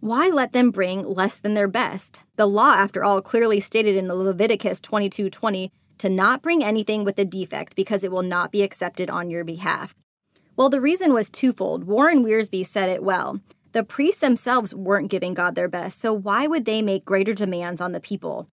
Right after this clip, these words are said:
Like people, like priests, for no ministry rises any higher than its leaders. Furthermore, the priests and their families were fed off the altar, and they wanted to be sure to stay fed.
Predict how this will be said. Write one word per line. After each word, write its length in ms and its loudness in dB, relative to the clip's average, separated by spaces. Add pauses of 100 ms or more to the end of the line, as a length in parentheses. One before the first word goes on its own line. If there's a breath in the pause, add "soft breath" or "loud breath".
(300)
Like 260 0
people, 520 0
like 260 -2
priests, 480 -6
for 140 0
no 280 2
ministry 520 2
rises 440 -4
any 220 0
higher 460 -2
than 160 -4
its 200 -10
leaders. 520 -8 (440)
Furthermore, 460 4
the 140 0
priests 300 -2
and 100 2
their 80 0
families 420 -2
were 80 -2
fed 560 -2
off 220 0
the 100 -2
altar, 320 -2
and 180 -4
they 140 4
wanted 280 4
to 60 -6
be 80 2
sure 240 -2
to 80 -2
stay 280 -2
fed. 420 -4